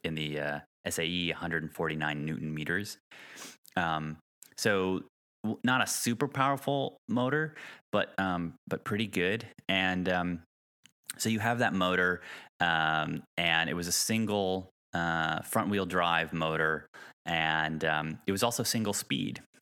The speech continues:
um, just like the Teslas are now. Um, so single speed, integrated, uh, just gear reduction, going to a differential, um, and the differential is what takes a single rotation of the motor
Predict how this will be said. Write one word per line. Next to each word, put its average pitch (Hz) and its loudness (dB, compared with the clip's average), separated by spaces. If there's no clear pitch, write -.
um, 82 0
just 92 -2
like 92 -4
the - -6
Teslas 92 0
are 78 2
now. 82 0
Um, 78 0
so 82 0
single 98 0
speed, 85 -2
integrated, 92 0
uh, 78 -4
just 82 -6
gear 90 0
reduction, 82 0
going 85 2
to 90 -2
a 82 0
differential, 78 -2
um, 76 2
and 78 2
the 92 -2
differential 90 2
is 90 -2
what 90 -2
takes 90 -2
a 87 -2
single 98 2
rotation 92 0
of 85 -2
the 85 0
motor 92 2